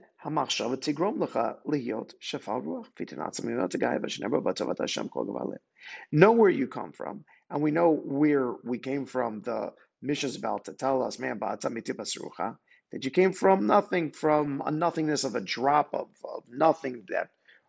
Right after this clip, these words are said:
uh, from a, a father just giving over life in a zera into a kid. You started from nothing. And when a person looks at that shafal ruach, then his ego is completely just taken apart.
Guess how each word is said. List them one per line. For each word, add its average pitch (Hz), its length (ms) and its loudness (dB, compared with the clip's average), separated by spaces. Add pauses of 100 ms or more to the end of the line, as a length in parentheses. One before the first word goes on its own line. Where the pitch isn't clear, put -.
(120)
uh, - 400 -6
from 123 420 2
a, - 40 -2
a - 260 2
father 135 460 2
just - 260 -10
giving 127 200 -2
over 123 160 -2
life 131 260 0
in 120 80 -6
a 113 60 -4
zera 127 520 0
into 113 240 -6
a 113 60 -10
kid. - 160 -4
You - 80 -4
started 226 360 -4
from - 280 -8
nothing. - 340 -14 (1080)
And 170 160 2
when 185 120 8
a - 20 8
person 220 340 4
looks - 220 2
at 180 120 0
that 165 180 4
shafal 165 500 2
ruach, - 480 -10 (840)
then 220 520 0 (560)
his 139 340 0
ego 127 420 4
is 123 120 0
completely 131 580 -2
just - 480 -6 (220)
taken 107 260 -2
apart. - 460 -16